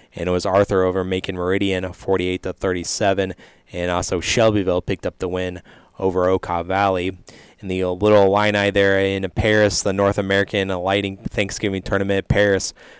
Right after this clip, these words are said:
got the win over Danville, fifty-three twenty-six, the final.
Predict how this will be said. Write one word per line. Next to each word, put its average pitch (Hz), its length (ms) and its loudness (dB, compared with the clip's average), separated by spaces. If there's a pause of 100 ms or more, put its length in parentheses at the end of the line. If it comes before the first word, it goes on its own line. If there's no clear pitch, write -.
(120)
got 87 220 -4
the 98 160 -2
win 95 260 0
over 92 180 -2
Danville, 95 540 -2
fifty-three 95 720 -6
twenty-six, 95 880 -4
the 90 100 -4
final. 92 540 -4